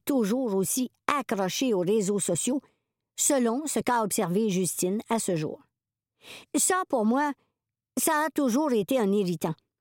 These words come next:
Mais ça arrive quand même moins souvent »,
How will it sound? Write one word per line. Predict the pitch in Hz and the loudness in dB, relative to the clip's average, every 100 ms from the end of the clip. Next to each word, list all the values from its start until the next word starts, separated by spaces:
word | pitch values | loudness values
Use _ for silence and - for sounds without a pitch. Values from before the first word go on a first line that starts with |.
| _ _ _ | _ _ _
Mais | 185 | -4
ça | 180 240 | 0 0
arrive | 220 208 294 240 185 | 0 0 0 0 -2
quand | - 233 | 0 0
même | 226 269 262 220 202 202 | 2 2 2 2 0 2
moins | 214 208 202 | 2 2 0
souvent », | - 262 220 | 0 0 0